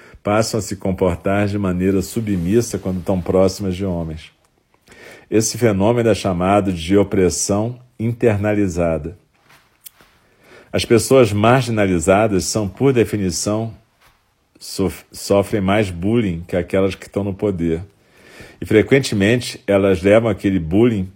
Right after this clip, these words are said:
para um lugar profundo por dentro, onde ele se manifesta como um bullying feito consigo mesmas, de vergonha e falta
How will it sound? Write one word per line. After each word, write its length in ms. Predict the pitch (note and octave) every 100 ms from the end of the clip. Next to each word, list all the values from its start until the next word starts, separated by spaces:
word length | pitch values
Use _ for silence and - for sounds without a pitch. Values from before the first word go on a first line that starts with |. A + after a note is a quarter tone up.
| _ _ _ _ -
para 140 | G#2
um 80 | G#2
lugar 320 | F#2+ G2+ A2
profundo 580 | A#2+ A2 - A2+ A#2 G2
por 200 | - D#2+
dentro, 420 | E2 D#2+ D#2 - -
onde 180 | F#2+ G2+
ele 100 | F#2+
se 160 | -
manifesta 840 | G2 F#2+ E2+ - G2 G#2 G#2 A#2+ A2+
como 600 | - G#2+ A2 A2+ A#2 A#2+
um 160 | G2
bullying 580 | D#2+ G2+ B2+ G#2 E2 F2 _ _ _
feito 400 | - - G2+ G2
consigo 460 | - F#2+ - A#2 A2+
mesmas, 600 | F#2 F#2 E2 E2+ D#2 - _ _ _ - _ _
de 160 | D2+ - _ _ -
vergonha 840 | F2+ F2 D#2 E2+ G2 A#2 B2 B2 -
e 60 |
falta 720 | - - G2+ G#2 G#2 - A2